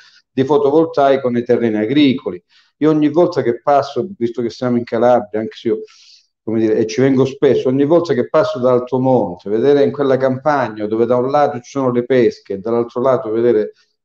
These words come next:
eh, sul terreno agricolo questa distesa di fotovoltaico, onestamente mi, mi, mi, ci soffro perché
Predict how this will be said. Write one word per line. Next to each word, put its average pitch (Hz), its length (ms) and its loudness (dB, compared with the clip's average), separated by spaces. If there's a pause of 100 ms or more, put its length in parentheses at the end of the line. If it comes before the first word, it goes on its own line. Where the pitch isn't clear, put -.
eh, 110 140 -6
sul 120 200 -10
terreno 143 300 2
agricolo 123 520 0
questa 123 300 -4
distesa 139 640 0
di 110 140 -4
fotovoltaico, 127 800 -4
onestamente 113 680 -6
mi, 104 320 -6 (440)
mi, 117 180 -6 (1160)
mi, 131 420 -16 (640)
ci 151 140 0
soffro 160 560 2
perché - 540 -4